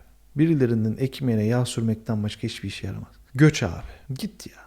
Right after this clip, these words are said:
Senin bütün masrafın, etrafın, bir insanın yiyeceği, içeceği şeyler bellidir. Ben tek başıma, bana var ya, ben ayda dört yüz euro ile geçinirim. Kiramı ödedikten sonra. Yemin olsun geçinirim.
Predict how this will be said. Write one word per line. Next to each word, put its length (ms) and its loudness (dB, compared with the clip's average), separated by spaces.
Senin 580 4
bütün 240 2
masrafın, 560 2
etrafın, 580 -2
bir 140 4
insanın 480 2
yiyeceği, 460 4
içeceği 340 -2
şeyler 420 0
bellidir. 520 -2
Ben 260 6
tek 260 4
başıma, 340 2
bana 220 6
var 120 8
ya, 140 6
ben 100 4
ayda 280 8
dört 240 8
yüz 100 -2
euro 140 6
ile 120 4
geçinirim. 460 -2
Kiramı 320 2
ödedikten 440 -4
sonra. 180 -18
Yemin 340 8
olsun 300 4
geçinirim. 420 -4